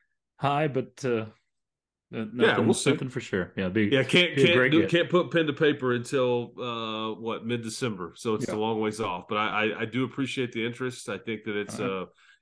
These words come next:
Speaker 2: it's extremely valid question, and you'll start to see some, some news popping off, uh, on the recruiting trail in, in the coming weeks, because all, most of that gets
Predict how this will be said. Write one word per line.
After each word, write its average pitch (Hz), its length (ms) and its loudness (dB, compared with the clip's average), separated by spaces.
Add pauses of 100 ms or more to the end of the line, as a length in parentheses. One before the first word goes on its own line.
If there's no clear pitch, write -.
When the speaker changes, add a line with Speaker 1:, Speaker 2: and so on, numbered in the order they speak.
(100)
Speaker 2:
it's 101 180 -8
extremely 113 420 -6
valid 107 440 -4
question, 120 560 -6
and 104 140 -8
you'll 147 120 -2
start - 260 -4
to 156 60 -8
see 139 240 -4
some, 107 400 -6 (420)
some - 220 -8
news 127 220 -2
popping 123 340 -4
off, 120 320 -4
uh, 113 40 -4
on 110 380 -4
the 107 60 -4
recruiting 110 400 -6
trail 117 480 -4
in, 101 160 -8
in 92 160 -8
the 95 80 -10
coming 104 400 -8
weeks, 110 360 -8
because 104 440 -8
all, 117 260 -8
most 127 320 -2
of 127 80 -8
that 123 240 -4
gets 104 320 -10